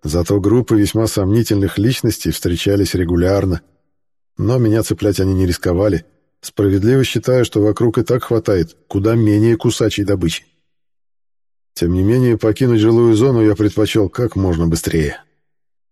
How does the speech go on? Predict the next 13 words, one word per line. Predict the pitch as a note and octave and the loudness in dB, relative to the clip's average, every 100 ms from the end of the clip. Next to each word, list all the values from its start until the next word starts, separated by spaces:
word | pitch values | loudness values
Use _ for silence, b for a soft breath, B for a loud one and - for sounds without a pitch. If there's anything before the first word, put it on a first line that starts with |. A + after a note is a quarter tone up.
| _ _ _ - | _ _ _ -4
«Лис, | C3 D#3 - - _ - | 0 0 -2 -10 _ -4
мне | G2+ C3 | 0 2
нужен | C#3+ C3+ C3 | 2 2 2
безопасный | C3 C3+ D3 - C#3 | 2 0 -2 0 2
выход | C#3+ - B2+ | 2 0 0
на | |
нейтралку», | B2+ B2+ C3+ C3+ - - _ _ _ _ _ _ | 0 0 2 0 -2 -12 _ _ _ _ _ _
озвучил | F2+ D#2+ F#2 - F2+ | -8 -4 -4 -2 -2
я | F#2 | -2
свою | - F#2 E2+ | -2 -2 -2
проблему | F#2+ F#2 G2+ G#2 F#2+ | -2 0 0 0 -2
искусственному | - G2 - F#2 F#2 | -2 -2 -2 -2 -2
интеллекту. | E2+ F2+ G2 - F#2 | -2 0 0 -2 -10